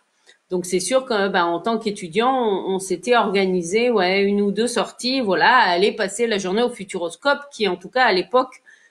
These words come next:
alors c'était pas tout à fait un parc d'attractions, je sais bien, mais c'était un lieu, enfin quoique il y a, il y avait des animations, hein, où on montait sur des trucs et où on était secoué dans tous les sens, hein. Voilà, comme, euh, pour, euh, simuler le,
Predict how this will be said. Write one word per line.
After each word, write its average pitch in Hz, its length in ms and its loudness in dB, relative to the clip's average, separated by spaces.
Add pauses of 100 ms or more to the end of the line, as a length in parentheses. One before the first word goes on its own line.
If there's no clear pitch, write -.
(260)
alors 180 280 2
c'était - 500 -2
pas 214 180 0
tout 247 200 -10
à 262 100 2
fait 277 140 0
un 247 140 2
parc 226 280 -2
d'attractions, 254 800 -2
je 196 140 -4
sais 208 180 -2
bien, 202 380 0 (320)
mais 214 200 2
c'était 233 300 -2
un 196 220 4
lieu, 240 400 2
enfin 208 260 0
quoique 262 400 2
il 262 80 0
y 220 60 6
a, 180 180 2
il 180 60 0
y 190 80 4
avait 196 180 2
des 208 220 2
animations, 202 580 2 (140)
hein, 311 240 2
où 226 80 0
on 190 80 2
montait 190 320 -2
sur 202 220 -6
des 170 160 -4
trucs 320 420 -2
et 190 160 2
où 190 120 0
on 190 140 0
était 185 220 -2
secoué 208 340 2
dans 208 160 2
tous 202 120 -8
les 196 120 0
sens, 269 380 0
hein. 202 160 -2 (380)
Voilà, 214 240 2
comme, 202 260 0
euh, 180 160 0
pour, 185 360 -6
euh, 160 300 -4
simuler 202 600 0
le, 175 300 2